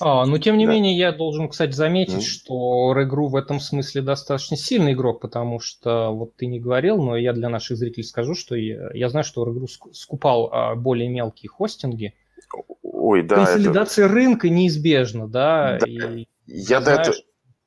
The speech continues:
Speaker 2: да, я до этого дойду.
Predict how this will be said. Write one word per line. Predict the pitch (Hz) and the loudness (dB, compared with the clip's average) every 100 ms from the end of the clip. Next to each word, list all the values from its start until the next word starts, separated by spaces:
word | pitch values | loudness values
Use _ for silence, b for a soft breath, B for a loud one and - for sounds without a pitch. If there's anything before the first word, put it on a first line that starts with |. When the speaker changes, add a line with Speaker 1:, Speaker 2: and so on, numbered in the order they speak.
| _ _ - _ - | _ _ -20 _ -20
Speaker 2:
да, | 60 95 92 113 104 | -18 -16 -6 2 4
я | 92 98 | 4 4
до | 104 | 4
этого | 113 110 107 | 2 2 2
дойду. | 107 110 123 160 202 202 | 2 2 2 2 2 0